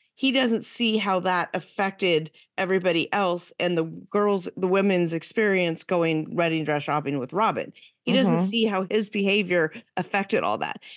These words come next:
Speaker 1: And you see this same viewpoint later on. I don't remember which episode it is, but he uses the same kind of language with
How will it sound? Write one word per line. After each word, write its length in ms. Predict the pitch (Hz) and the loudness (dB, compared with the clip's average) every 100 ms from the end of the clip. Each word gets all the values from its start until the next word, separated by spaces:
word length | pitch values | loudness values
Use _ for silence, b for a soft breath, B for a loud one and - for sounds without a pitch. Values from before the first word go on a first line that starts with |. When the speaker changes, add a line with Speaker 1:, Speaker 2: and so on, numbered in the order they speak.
| B | B
Speaker 1:
And 160 | - 226 | 0 0
you 80 | 220 | 0
see 240 | - 269 | -2 0
this 220 | 226 202 | 2 0
same 420 | - 220 214 208 175 | -2 -2 0 0 -2
viewpoint 720 | 170 233 220 185 175 175 143 | -2 -2 -2 -2 0 0 -2
later 440 | 185 185 175 185 | 0 2 2 0
on. 260 | 175 160 160 | 0 0 0
I 100 | - | 0
don't 140 | 165 | 0
remember 280 | - 175 165 | -2 -2 0
which 260 | 156 160 170 | 0 0 0
episode 460 | 160 - 190 220 | -4 -4 -2 0
it 140 | 220 220 | 0 0
is, 240 | 233 233 B B _ _ _ - | 0 -2 B B _ _ _ -2
but 120 | 190 | 0
he 100 | 185 | 0
uses 400 | 185 214 196 185 | 2 2 2 -2
the 60 | - | -4
same 300 | - 190 185 | 0 0 0
kind 180 | 190 165 | 0 0
of 60 | |
language 600 | 160 170 160 95 71 - - _ | 0 0 0 -2 -4 -12 -16 _
with 340 | 185 165 151 | -2 0 -2